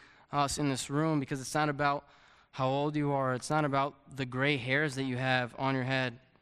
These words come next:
You know, eh, you know, hey, sorry. It's not about those things. You know,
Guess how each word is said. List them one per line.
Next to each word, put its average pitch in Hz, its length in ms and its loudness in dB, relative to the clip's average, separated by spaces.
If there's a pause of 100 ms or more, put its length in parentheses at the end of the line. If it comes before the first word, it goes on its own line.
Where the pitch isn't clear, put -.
(380)
You 117 60 -6
know, 113 200 -6 (560)
eh, - 80 -10 (600)
you 147 120 -6
know, 131 200 -4 (920)
hey, 101 240 -8 (760)
sorry. 113 280 -4 (840)
It's - 160 -6
not 190 120 4
about 160 340 0
those 147 200 -6
things. 101 560 -6 (920)
You 123 60 -6
know, 123 180 -4